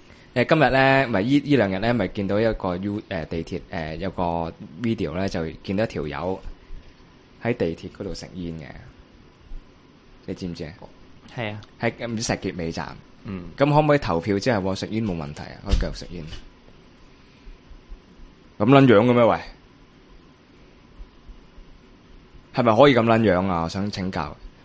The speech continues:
Speaker 1: 喂，雙簧，你教，你教你啲支持者係咁撚樣嘅質素嘅咩？原來呢啲係叫民主啊？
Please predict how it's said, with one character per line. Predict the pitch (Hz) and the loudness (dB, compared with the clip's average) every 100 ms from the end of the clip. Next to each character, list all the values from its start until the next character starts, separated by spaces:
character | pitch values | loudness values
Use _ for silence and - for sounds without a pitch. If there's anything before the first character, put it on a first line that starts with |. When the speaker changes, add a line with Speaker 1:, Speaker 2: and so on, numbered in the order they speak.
| 131 | 2
Speaker 1:
喂， | |
雙 | 131 165 160 | 6 6 8
簧， | 120 127 | 8 8
你 | 120 | 6
教， | 104 104 110 | 6 6 4
你 | 123 117 | 2 2
教 | - 120 | 6 6
你 | 127 120 | 8 6
啲 | 147 | 4
支 | 170 151 | 4 2
持 | 92 | 2
者 | 120 | 2
係 | 120 | 2
咁 | 92 110 | 2 2
撚 | 113 | 2
樣 | 110 104 | 2 2
嘅 | |
質 | 117 | 0
素 | - 87 87 | -2 -2 -2
嘅 | |
咩？ | 92 | -4
原 | 76 | -6
來 | 67 60 - - - - - - - - - - - - - - - - - - - - - - - - - - - - - | -10 -18 -20 -18 -14 -14 -16 -16 -18 -20 -20 -20 -20 -20 -20 -20 -20 -20 -20 -20 -20 -20 -20 -20 -20 -20 -20 -20 -20 -8 2
呢 | 165 | 6
啲 | 147 | 6
係 | 117 | 6
叫 | 117 | 4
民 | 98 78 78 | 2 0 -2
主 | 90 95 | 2 2
啊？ | 76 | 0